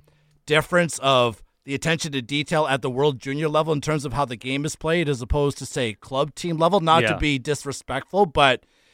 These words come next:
Speaker 1: he noticed the high-end difference in terms of, you know, passes and everything like that always being on point.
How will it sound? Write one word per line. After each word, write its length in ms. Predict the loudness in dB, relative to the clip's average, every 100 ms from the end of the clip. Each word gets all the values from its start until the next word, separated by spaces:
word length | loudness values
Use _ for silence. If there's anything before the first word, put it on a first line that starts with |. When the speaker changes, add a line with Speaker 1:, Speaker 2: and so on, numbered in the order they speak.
| _
Speaker 1:
he 160 | -4 0
noticed 460 | 6 6 6 0 -2
the 120 | -4
high-end 600 | 4 6 6 4 0 0
difference 440 | -4 -4 -8 -6
in 80 | -10
terms 340 | -4 -2 -2 -4
of, 140 | -4 _ _ _
you 80 | -8
know, 100 | -8
passes 960 | -2 2 2 2 -2 -4 -4 -6 -10
and 200 | -8 -8 -6
everything 360 | -4 -2 -2
like 140 | -4 2
that 160 | 0 0 -2
always 440 | 2 2 0 -2
being 340 | -4 -2 -2 -6 -4
on 260 | -2 -2
point. 420 | -4 -4 -4 -6